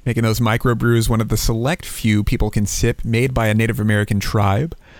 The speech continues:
I saw this post by Jennifer Cahill at The Journal talking about the new logo. It's a, uh, sturgeon back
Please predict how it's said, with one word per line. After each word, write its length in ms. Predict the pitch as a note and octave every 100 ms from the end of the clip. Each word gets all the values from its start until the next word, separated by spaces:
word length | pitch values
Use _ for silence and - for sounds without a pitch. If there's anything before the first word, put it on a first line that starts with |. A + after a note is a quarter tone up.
| - _
I 60 | -
saw 160 | C3 D3
this 160 | C#3
post 320 | - D3 C#3
by 140 | - B2
Jennifer 340 | C3 D3 C3+
Cahill 460 | A2+ C#3+ D3 C#3 C3
at 180 | A#2+ A#2+
The 80 | A2
Journal 460 | B2 C#3 E3 D3
talking 320 | B2 B2+ A#2+
about 320 | A2+ A#2 G#2+ -
the 60 |
new 260 | G#2+ G#2+ G#2+
logo. 540 | G#2 G2+ G2+ G#2+ G#2+
It's 180 | A2 -
a, 180 | G#2 G#2
uh, 140 | G2+
sturgeon 500 | - - F#3+ G3+ B2
back 480 | G2 F#2+ - - -